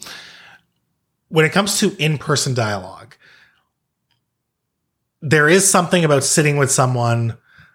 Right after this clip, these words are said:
on a nice day on a patio maybe and having a conversation that goes on for hours.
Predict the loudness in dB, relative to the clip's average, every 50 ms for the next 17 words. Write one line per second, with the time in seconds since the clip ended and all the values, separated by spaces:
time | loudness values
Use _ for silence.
0 | _ _ -10 -8 -4 0 0 2 2 2 2 2 2 2 2 2 0 0 -2 -2
1 | 0 2 2 2 2 2 2 0 -2 -2 -2 -4 -4 -4 -6 -6 -8 -8 -4 -2
2 | -2 -2 -2 -2 -4 -6 -6 -6 -6 -6 -4 -4 -4 -4 -4 -4 -6 -6 -6 -6
3 | -6 -6 -8 -10 -12 -10 -10 -10 -10 -12 -14 -18 -18 -14 -12 -12 -12 -12